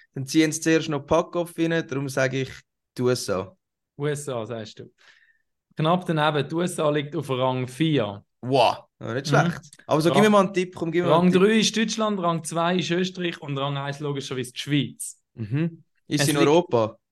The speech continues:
Speaker 2: Es ist nicht in Europa. Es ist so ziemlich am anderen Ende von der U S A.
Speaker 1: In Australien?
Speaker 2: <laughs> Tatsächlich.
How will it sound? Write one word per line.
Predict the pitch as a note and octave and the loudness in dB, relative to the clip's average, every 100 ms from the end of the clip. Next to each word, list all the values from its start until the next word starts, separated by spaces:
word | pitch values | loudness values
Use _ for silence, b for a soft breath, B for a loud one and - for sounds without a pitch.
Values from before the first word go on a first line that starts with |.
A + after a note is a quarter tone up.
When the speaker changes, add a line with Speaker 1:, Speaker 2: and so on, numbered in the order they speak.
| _ | _
Speaker 2:
Es | C3 B2+ | -8 -6
ist | C3+ | -4
nicht | C#3 C#3 | -2 -2
in | C3+ | -2
Europa. | B2 A#2 A#2+ - - _ _ _ _ _ _ _ _ | -2 -2 -4 -8 -16 _ _ _ _ _ _ _ _
Es | - | -16
ist | A#2 | -12
so | A#2 | -12
ziemlich | - D3 C#3+ | -4 -2 -2
am | C#3 C3+ | -4 -8
anderen | C3+ C#3 C3 B2+ | -4 -4 -2 -4
Ende | A#2+ A#2+ A#2 | -4 -4 -6
von | A#2 | -8
der | A#2 | -8
U | G#2+ | -8
S | G#2+ - | -10 -14
A. | - B2+ - _ _ _ _ _ _ _ _ _ _ | -16 -18 -20 _ _ _ _ _ _ _ _ _ _
Speaker 1:
In | - G2+ | -10 -6
Australien? | E2+ - - E4 D#4+ A#2 - _ _ _ | -6 -6 0 4 6 4 -2 _ _ _
Speaker 2:
<laughs> | - | 0
Tatsächlich. | E3 D#3+ D3 C3+ A#2 - A2 - | 2 4 2 -2 -2 -6 -12 -12